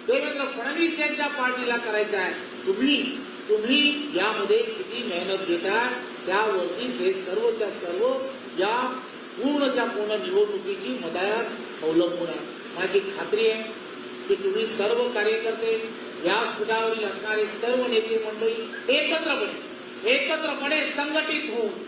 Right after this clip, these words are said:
या पूर्ण दिवसांमध्ये पूर्ण ताकदीने, पूर्ण क्षमतेने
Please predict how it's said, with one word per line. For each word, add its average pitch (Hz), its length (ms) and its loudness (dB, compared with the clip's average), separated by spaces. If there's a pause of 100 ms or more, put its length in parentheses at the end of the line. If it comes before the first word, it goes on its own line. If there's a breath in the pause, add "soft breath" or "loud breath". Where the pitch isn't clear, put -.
(260)
या 285 140 4
पूर्ण 311 580 0
दिवसांमध्ये 254 1000 0 (120)
पूर्ण 339 340 6
ताकदीने, 302 840 0
पूर्ण 311 720 0
क्षमतेने 269 760 0